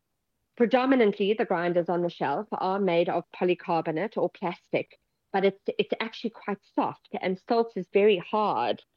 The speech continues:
and abrasive. Um, and so with most grinders, when you're grinding your salt, um, over your food, you're actually also grinding plastic into your food. So when you first buy your grinder, your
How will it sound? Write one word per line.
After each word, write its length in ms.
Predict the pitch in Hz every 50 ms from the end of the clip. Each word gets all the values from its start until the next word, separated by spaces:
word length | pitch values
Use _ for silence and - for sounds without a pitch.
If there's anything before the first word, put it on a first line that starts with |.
| - - - _ _
and 100 | 185 190 180
abrasive. 760 | 165 - 196 208 220 233 226 226 - - 147 113 117 120 - _ _ _ _ _ _ _ _ _ _ _ _
Um, 300 | - 190 185 180 180 185 - -
and 200 | - 196 196 190 - _
so 360 | - 202 190 190 190 190 185 185 - _ _ _
with 120 | - 202 190 - - -
most 360 | - 208 214 254 302 320 320 -
grinders, 480 | - 175 170 165 160 165 165 170 196 -
when 260 | 202 190 196 196 202
you're 120 | 202 208 202
grinding 580 | 208 196 185 180 190 196 208 202 196 175 175
your 140 | 170 160 160 - -
salt, 260 | 180 170 170 - _ - - -
um, 340 | - 170 160 156 160 160 - -
over 200 | 180 180 170 180
your 180 | 170 160 156 - - -
food, 380 | 277 247 190 165 160 165 165 - _ _ _ _ _ _ -
you're 160 | 214 202 - -
actually 420 | 202 220 - - - - - 185
also 300 | - - 175 - - 180
grinding 440 | 165 170 160 156 151 156 151 156 156
plastic 440 | 147 - 165 147 - _ - 151 - -
into 180 | 139 135 - -
your 140 | - 143 - -
food. 240 | 123 107 110 104 - _
So 180 | - 180 170 170 170 - - - _
when 240 | - 190 202 196 196
you 80 | 190
first 320 | 185 - - 202 196 190 - -
buy 160 | - 180 180
your 140 | 170 175 170
grinder, 440 | - 180 170 165 170 170 170 170 165
your 320 | 160 160 147 151 156 151